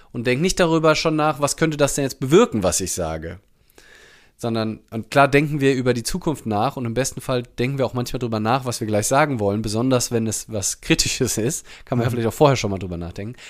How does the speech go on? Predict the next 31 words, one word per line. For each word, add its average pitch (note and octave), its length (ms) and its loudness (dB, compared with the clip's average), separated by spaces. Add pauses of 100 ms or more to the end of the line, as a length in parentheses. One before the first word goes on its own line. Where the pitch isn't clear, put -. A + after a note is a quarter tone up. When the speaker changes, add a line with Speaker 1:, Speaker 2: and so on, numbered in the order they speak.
(120)
Speaker 1:
Aber D#3+ 160 4
dann D#3+ 140 4
denke F3+ 220 4
ich F3+ 100 0
halt E3+ 120 4
committed D#3+ 400 0
nach G#3 260 2 (200)
und - 140 -2
vielleicht G3+ 400 2
sage D#3+ 240 6
ich C3 80 -2
sogar, C3 400 2 (1160)
bevor A#3 340 6
ich C#3 180 0
antworte, C3 500 -2
oh, C#3+ 100 2
da A2 120 4
muss G2+ 180 -2
ich C3 100 -6
jetzt C3 160 -8
erstmal G#2+ 320 -8
einen D#3 60 -6
Moment A2 380 -6
präsent G#2+ 680 -4
drüber B2+ 200 -4
nachdenken. F#2+ 640 -6 (380)
Gib - 140 -4
mir F3+ 100 4
mal A2 120 2
einen F#2 120 -2
Augenblick. F2 600 -6